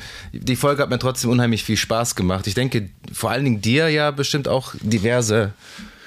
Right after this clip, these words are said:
ähm, ja, so Verweise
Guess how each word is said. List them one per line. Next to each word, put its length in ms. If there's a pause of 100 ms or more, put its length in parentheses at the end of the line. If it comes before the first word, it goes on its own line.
(260)
ähm, 600 (920)
ja, 220
so 80
Verweise 720